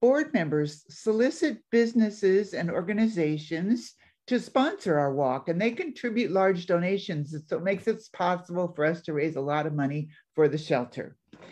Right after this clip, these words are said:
Then, uh, once they've, uh,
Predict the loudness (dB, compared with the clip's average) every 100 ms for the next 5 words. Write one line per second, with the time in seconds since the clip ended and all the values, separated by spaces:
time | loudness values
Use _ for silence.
0 | -20 -20 -20 _ -2 2 4 4 2 2
1 | 2 0 0 -2 -2 -8 -18 _ _ _
2 | -2 0 0 -2 -4 -4 -4 -8